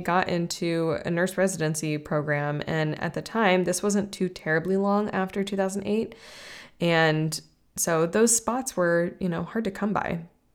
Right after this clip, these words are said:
I felt so lucky and so blessed, and in the meantime, I had met the man of my dreams,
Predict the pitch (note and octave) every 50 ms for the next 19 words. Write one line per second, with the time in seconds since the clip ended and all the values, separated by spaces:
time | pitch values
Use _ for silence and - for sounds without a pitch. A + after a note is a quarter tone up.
0 | _ _ _ _ _ _ _ _ _ _ _ - _ _ - - - E3+ - G3
1 | F3+ - - - G3 F#3+ G3 F3+ E3 E3 - E3+ D#3+ - D#3 D#3 D#3 - - D#3+
2 | D#3 D#3+ F3 - - D#3 - - - - - F3+ F3 - - G3 G3 F#3+ F#3 F#3
3 | G3+ G#3+ G3 F#3+ D#3+ D#3 D3+ D3+ - D3 D3+ D#3 E3 D#3 D#3 D#3 E3 E3 - -
4 | D#3+ D#3 D3+ D#3 D3+ D3 D3 C#3 C#3 D3 - D#3+ - G3 A3+ A#3 - -